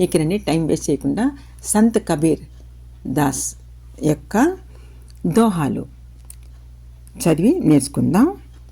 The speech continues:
మొదటి దోహా, "ఐసీ బాణీ బోలియే మన్ కా ఆపా ఖోయే,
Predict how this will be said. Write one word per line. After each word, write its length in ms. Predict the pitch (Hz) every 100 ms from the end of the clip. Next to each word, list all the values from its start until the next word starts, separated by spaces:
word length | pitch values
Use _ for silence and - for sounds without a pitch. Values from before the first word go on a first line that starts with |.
| - - - - 196
మొదటి 360 | 190 180 175
దోహా, 440 | 127 131 160 254 370 - - - - - - - - - - - - - - - 247
"ఐసీ 440 | 285 277 285 277
బాణీ 440 | 202 190 190 202
బోలియే 600 | 180 165 175 165 170 185 180
మన్ 300 | 160 165 165
కా 180 | -
ఆపా 420 | 185 165 147 170 170
ఖోయే, 600 | - 151 143 180 190